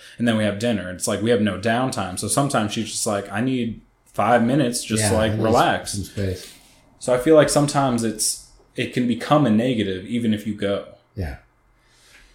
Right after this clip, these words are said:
Speaker 2: Well, it's funny because that's another thing I've learned from Alan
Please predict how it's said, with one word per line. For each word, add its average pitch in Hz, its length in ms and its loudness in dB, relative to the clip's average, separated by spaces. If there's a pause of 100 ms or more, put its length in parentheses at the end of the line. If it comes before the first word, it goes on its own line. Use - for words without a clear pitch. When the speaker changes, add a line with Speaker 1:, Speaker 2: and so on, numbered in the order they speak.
(380)
Speaker 2:
Well, 123 200 2
it's 110 120 0
funny 131 240 2
because 104 440 0
that's 120 240 0
another 110 180 0
thing 101 200 -2
I've 92 120 -2
learned 98 180 0
from 90 140 -4
Alan 92 400 -2